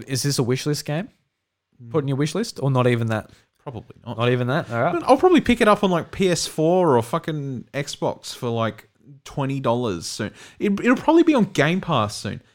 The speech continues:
Speaker 2: Every single, every single, okay, if, if you've been sitting
Speaker 1: Oh,
Speaker 2: around and
Speaker 1: oh,
Speaker 2: you're
Speaker 1: there
Speaker 2: like,
Speaker 1: you go, yeah.
Speaker 2: if,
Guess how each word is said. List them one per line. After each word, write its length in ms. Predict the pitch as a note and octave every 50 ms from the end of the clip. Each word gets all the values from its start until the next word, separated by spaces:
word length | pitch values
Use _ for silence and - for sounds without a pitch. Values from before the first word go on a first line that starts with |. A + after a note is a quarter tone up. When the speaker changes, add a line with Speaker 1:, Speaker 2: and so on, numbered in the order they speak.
| _ _
Speaker 2:
Every 220 | - B3 C4 D#4+ C#4+
single, 460 | - - - D#4 D4 D4 C4 A3 - _ _ _
every 240 | E3+ G3 A3+ - C4+
single, 480 | - - C#4 C4+ C4+ B3+ A3+ F#3 - -
okay, 320 | - C3 A#2+ - G2+ G2 - -
if, 180 | D#3+ D3 - - _ _ _
if 240 | G3+ A3+ A3 - -
you've 280 | C#4+ D4 C#4+ G#3 F#3
been 160 | G3 A3+ G#3
sitting 260 | G3+ - - G3+ - D3
Speaker 1:
Oh, 60 | C#3+
Speaker 2:
around 260 | C3+ C3+ C3+ C3 B2+
and 80 | C3 C3
Speaker 1:
oh, 40 |
Speaker 2:
you're 100 | C#3 C#3
Speaker 1:
there 320 | C#3 C3+ B2+ C3 B2+ G2 D3+
Speaker 2:
like, 120 | G3 D3
Speaker 1:
you 60 | A2+
go, 140 | - G3+ D3+ - - _
yeah. 60 | G#3+ G#3 G3+
Speaker 2:
if, 60 | -